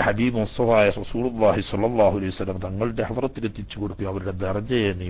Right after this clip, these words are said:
ഉയർത്തുകയും ചെയ്യണമേ തമ്പുരാനെ. അതുപോലെ നമ്മൾ കഴിഞ്ഞുപോയ അമ്പിയാക്കൾ, ഔലിയാക്കൾ, സ്വാലിഹീങ്ങൾ, മുഖറബീങ്ങൾ, മുത്തഖീങ്ങളുടെ ഒക്കെ ഹളറത്തിൽ അതിന് സവാബിനെ നീ എത്തിച്ചു കൊടുക്കുകയും അവരുടെ ദർജകളൊക്കെ നീ ഉയർത്തി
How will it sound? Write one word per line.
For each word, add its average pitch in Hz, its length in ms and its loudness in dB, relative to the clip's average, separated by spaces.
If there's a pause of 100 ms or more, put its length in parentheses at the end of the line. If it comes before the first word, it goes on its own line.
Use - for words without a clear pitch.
ഉയർത്തുകയും 101 540 -6
ചെയ്യണമേ 87 400 -8 (100)
തമ്പുരാനെ. 98 440 4 (380)
അതുപോലെ 123 440 4
നമ്മൾ 104 180 0 (100)
കഴിഞ്ഞുപോയ 92 480 -2
അമ്പിയാക്കൾ, 95 520 -4 (100)
ഔലിയാക്കൾ, 98 560 -4
സ്വാലിഹീങ്ങൾ, 98 640 -4
മുഖറബീങ്ങൾ, 98 640 -6 (100)
മുത്തഖീങ്ങളുടെ 104 720 -8
ഒക്കെ - 280 -2
ഹളറത്തിൽ 107 480 -4
അതിന് 95 220 -8
സവാബിനെ 101 420 -6
നീ 95 120 -10
എത്തിച്ചു - 320 -12
കൊടുക്കുകയും 101 320 -6
അവരുടെ 98 300 -8
ദർജകളൊക്കെ 104 640 -6
നീ 107 120 -12
ഉയർത്തി - 280 -12